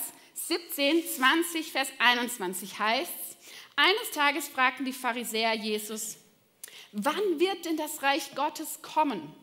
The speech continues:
Und Jesus erwiderte: ‚Das Reich Gottes wird nicht durch sichtbare Zeichen angekündigt. Ihr werdet nicht sagen können: ‚Hier ist es‘ oder ‚Es ist dort drüben‘, denn das Reich Gottes ist mitten unter euch.“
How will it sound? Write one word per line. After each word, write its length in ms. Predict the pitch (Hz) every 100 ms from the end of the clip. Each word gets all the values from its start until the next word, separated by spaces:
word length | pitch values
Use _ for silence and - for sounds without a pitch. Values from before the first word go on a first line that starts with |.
| - _ _ - - -
Und 140 | 240
Jesus 420 | 226 302 359 381
erwiderte: 560 | - 277 240 277 277 285
‚Das 240 | 233 220
Reich 300 | 214 208 -
Gottes 420 | - 277 302 302 -
wird 180 | 233
nicht 560 | 240 240 294 415 - -
durch 180 | 285 269
sichtbare 640 | - 302 - 240 262 254
Zeichen 500 | - 226 233 254 262
angekündigt. 640 | 190 233 226 - 196 180 - - - -
Ihr 140 | 247 240
werdet 320 | 254 285 277
nicht 380 | 277 349 - -
sagen 320 | 220 226 233
können: 340 | 233 220 220 - -
‚Hier 300 | - - 330 -
ist 180 | 330 -
es‘ 340 | - 285 - -
oder 200 | 214 -
‚Es 140 | 202
ist 160 | 208 208
dort 220 | 185 196
drüben‘, 380 | 226 277 294 349 - - - -
denn 140 | 208
das 320 | 196 190 -
Reich 480 | 208 208 277 - -
Gottes 520 | - 202 202 190 - -
ist 240 | 185 -
mitten 540 | 196 202 214 202 226 220
unter 420 | 208 202 202 190 185
euch.“ 360 | 165 151 -